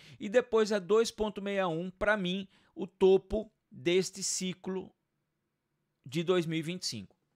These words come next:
Essa é a minha visão, esse é o meu alvo, e por isso que já em live eu comentei o valor de cento e trinta e quatro mil aqui, mais ou menos como o topo do Bitcoin.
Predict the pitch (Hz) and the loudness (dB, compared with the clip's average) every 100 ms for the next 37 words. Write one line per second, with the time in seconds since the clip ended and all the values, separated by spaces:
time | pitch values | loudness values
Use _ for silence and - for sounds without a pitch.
0 | _ - 180 180 208 196 - _ _ _ | _ -2 0 0 -4 -6 -8 _ _ _
1 | 147 143 175 196 160 165 175 - _ _ | -4 -2 -6 -8 -6 -6 -6 -12 _ _
2 | _ 160 165 - - - 131 139 170 196 | _ -2 0 -2 -8 -4 -4 0 2 6
3 | 160 165 170 _ - - - - 185 254 | 6 4 -4 _ -20 -20 -12 -8 0 2
4 | 214 226 247 - 202 214 - 135 151 175 | 2 -2 -6 -10 -12 -12 -14 -4 -2 -2
5 | 202 170 175 170 175 196 202 196 156 151 | -2 2 2 0 -2 -2 -2 -4 -2 -2
6 | 170 _ _ - 151 185 185 185 165 - | -2 _ _ -8 2 2 4 2 0 -2
7 | - 233 226 220 208 190 196 180 175 175 | -2 -2 -6 -10 -10 -6 -6 -2 0 0
8 | 175 180 151 170 170 - 156 165 170 175 | -2 -2 0 2 0 -4 -8 -6 -6 -6
9 | 180 170 - 190 202 - 180 - 170 180 | -8 -10 -10 -8 -8 -4 -4 -4 -8 -8
10 | 180 - 180 156 110 | -10 -8 -8 -6 -8